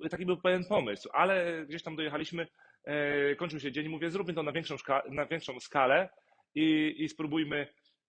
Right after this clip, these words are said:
spróbujmy zrobić, e, coś większego”, czyli takie małe wydarzenie. E, w związku z tym, że dwudziestego szóstego listopada, e, w zeszłym roku, e, prowadziłem, e, taką,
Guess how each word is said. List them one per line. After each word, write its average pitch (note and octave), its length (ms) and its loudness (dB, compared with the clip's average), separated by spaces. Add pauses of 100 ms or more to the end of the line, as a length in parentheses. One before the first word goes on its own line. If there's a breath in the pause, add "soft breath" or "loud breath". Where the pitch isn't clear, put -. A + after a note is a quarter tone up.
(220)
spróbujmy D3 460 0
zrobić, C3+ 400 -2
e, C3 320 0
coś C#3+ 160 2
większego”, A#2+ 320 -2
czyli C#3 180 -2
takie D3 180 0
małe C#3+ 200 4
wydarzenie. C3 480 2
E, D#3+ 100 2 (1000 soft breath)
w - 20 -4
związku E3+ 280 -2
z - 40 -14
tym, F3+ 200 0
że D3 280 0 (1200)
dwudziestego D3 380 -2
szóstego C#3+ 300 -2
listopada, C#3 640 4
e, A#2+ 360 -4
w G#2+ 40 -10
zeszłym D3 220 -6
roku, F#3+ 340 -2 (320 loud breath)
e, C3+ 440 0
prowadziłem, D3 720 0
e, C3+ 240 -2
taką, C3+ 480 -6